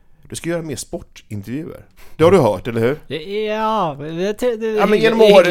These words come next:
Speaker 2: att höra det. Ja, ja,
Speaker 1: Ja,
Speaker 2: ja, ja,
Speaker 1: genom
Speaker 2: ja,
Speaker 1: åren så har
Speaker 2: ja,
Speaker 1: det att,
Speaker 2: ja,
Speaker 1: för att det,
Speaker 2: ja, men
Speaker 1: det
Speaker 2: jag liker det. Jag liker att göra sportintervjuer.
Speaker 1: Ja, fast det, det
Speaker 2: Otroligt märkligt dock.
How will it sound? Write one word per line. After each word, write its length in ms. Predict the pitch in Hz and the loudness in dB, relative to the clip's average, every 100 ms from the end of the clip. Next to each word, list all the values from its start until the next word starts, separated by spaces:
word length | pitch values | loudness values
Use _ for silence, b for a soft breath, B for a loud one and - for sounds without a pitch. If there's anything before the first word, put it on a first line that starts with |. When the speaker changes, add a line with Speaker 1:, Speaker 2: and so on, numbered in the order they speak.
| 180 | 6
Speaker 2:
att 40 | |
höra 80 | 180 | 4
det. 80 | 127 | 2
Ja, 200 | 180 240 | 2 2
ja, 200 | 196 185 | 4 4
Speaker 1:
Ja, 140 | 151 | 2
Speaker 2:
ja, 40 | 143 | 2
ja, 160 | 131 | 2
Speaker 1:
genom 160 | 185 180 | 2 2
Speaker 2:
ja, 60 | 165 | 2
Speaker 1:
åren 200 | 123 127 | 0 0
så 100 | 147 | -2
har 80 | 127 | 0
Speaker 2:
ja, 60 | |
Speaker 1:
det 60 | 127 | -2
att, 120 | 127 | -4
Speaker 2:
ja, 120 | 139 | -4
Speaker 1:
för 60 | 147 | -4
att 80 | 143 | -2
det, 60 | |
Speaker 2:
ja, 100 | 156 | -2
men 100 | 147 | 0
Speaker 1:
det 60 | 190 | 0
Speaker 2:
jag 60 | |
liker 260 | 214 156 - | 2 -2 -2
det. 100 | 214 | -2
Jag 120 | 190 | 0
liker 200 | 160 139 | 0 -4
att 60 | - | -6
göra 60 | 180 | -6
sportintervjuer. 480 | - 131 123 120 185 _ _ _ _ _ _ _ | -6 -10 -12 -12 -16 _ _ _ _ _ _ _
Speaker 1:
Ja, 120 | - | -6
fast 180 | 208 233 | -4 -6
det, 80 | 247 | -6
det 100 | 214 233 165 | -2 2 2
Speaker 2:
Otroligt 360 | 139 151 190 180 | 2 2 0 0
märkligt 500 | 180 165 - 156 190 | -4 -6 -10 -10 -10
dock. 340 | 196 - - | -12 -20 -20